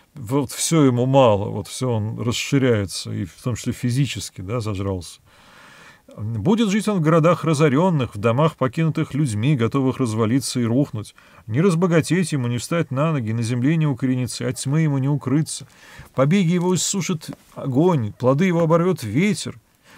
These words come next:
Пусть не обольщается пустой надеждой, пустотой она обернётся. Прежде срока ему воздастся, ветви его лишатся листьев.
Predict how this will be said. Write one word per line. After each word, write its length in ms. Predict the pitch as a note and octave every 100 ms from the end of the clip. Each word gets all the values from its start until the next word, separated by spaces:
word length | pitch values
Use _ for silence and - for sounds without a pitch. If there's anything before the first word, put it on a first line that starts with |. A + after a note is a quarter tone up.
| -
Пусть 240 | C#4 A#3
не 80 | G3+
обольщается 640 | F#3 F3 - F3+ E3+ - C3
пустой 400 | C3+ - D#3 C3+
надеждой, 500 | C3+ C#3 D3 G#2+ A#2
пустотой 600 | C#3 - C#3+ F3+ F#3 D#3+
она 140 | C#3+
обернётся. 640 | A#2+ B2+ B2+ B2 - - - _ -
Прежде 320 | B2+ D#3+ D#3
срока 400 | D#3 C#3 E3 D#3
ему 160 | D3+ D3
воздастся, 560 | D3+ A#2 C#3+ C#3+ -
ветви 300 | A#2 C#3 -
его 120 | C#3 C#3
лишатся 460 | C3 C#3+ C#3 C3
листьев. 500 | A2+ C#3+ D3 - -